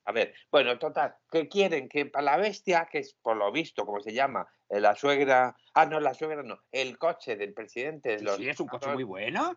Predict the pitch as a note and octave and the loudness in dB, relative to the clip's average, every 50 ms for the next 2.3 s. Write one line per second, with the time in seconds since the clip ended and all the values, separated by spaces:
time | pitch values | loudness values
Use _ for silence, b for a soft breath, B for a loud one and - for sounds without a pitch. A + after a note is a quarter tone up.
0 | _ _ - C3+ C3+ C#3 C#3 C#3 B2+ C3 C3 B2+ B2 B2 B2 B2 C#3 C3 B2+ - | _ _ -14 -12 -10 -8 -6 -6 -6 -6 -4 -2 -2 -2 -2 0 -2 -2 0 2
1 | D#3 D#3 D3+ - D3 D3 D3+ D3+ D3+ C#3+ - - D#3 D3 - D#3 C#3 C3 C3+ C3 | 4 2 4 4 4 4 6 6 6 4 2 0 -2 -2 -2 -4 -6 -4 -2 0
2 | C3 C#3 C#3 C3 C3+ | 0 0 0 -2 -6